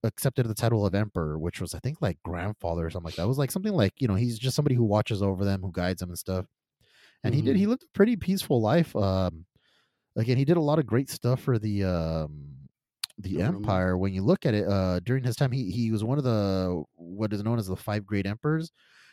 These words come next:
Speaker 1: He basically, again, w-, along with bringing, uh,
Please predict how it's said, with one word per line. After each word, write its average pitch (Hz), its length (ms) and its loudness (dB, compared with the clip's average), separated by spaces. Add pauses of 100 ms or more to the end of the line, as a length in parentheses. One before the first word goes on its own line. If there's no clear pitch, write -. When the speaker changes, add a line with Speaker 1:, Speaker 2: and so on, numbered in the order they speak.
(160)
Speaker 1:
He 107 520 0
basically, 151 580 2
again, 117 240 0
w-, 110 180 -2
along 135 240 2
with 113 160 0
bringing, 120 400 -2
uh, 90 300 0